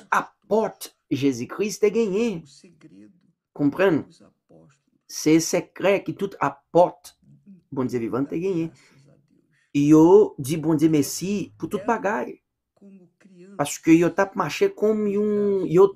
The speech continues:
te, yo te konpòte konm yon ti bebe nan mbra bondye. Konprann tout sa nan konparezon, par exemple, nou kounya la, c'est douvant l jou e jodi a,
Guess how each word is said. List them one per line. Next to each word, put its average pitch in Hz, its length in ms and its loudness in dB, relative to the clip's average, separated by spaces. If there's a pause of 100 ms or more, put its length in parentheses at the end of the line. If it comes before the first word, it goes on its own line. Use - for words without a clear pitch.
(100)
te, 190 420 8
yo 180 160 2
te 175 140 -4
konpòte 185 420 -6
konm 220 220 -4
yon 208 160 -6
ti 202 160 -10
bebe 190 400 4 (180)
nan 170 280 -2
mbra 151 500 2
bondye. 98 560 -10
Konprann 139 320 -8
tout 135 100 -16
sa 196 160 -10
nan 127 1080 -8
konparezon, 107 640 -4
par 135 120 0
exemple, 104 400 -8 (600)
nou 101 920 -4
kounya 98 240 -6
la, 98 100 -6
c'est 87 320 -8
douvant 90 300 -10
l 69 100 -10
jou 180 440 -6 (920)
e 202 480 -6
jodi 143 540 -2
a, 156 400 -6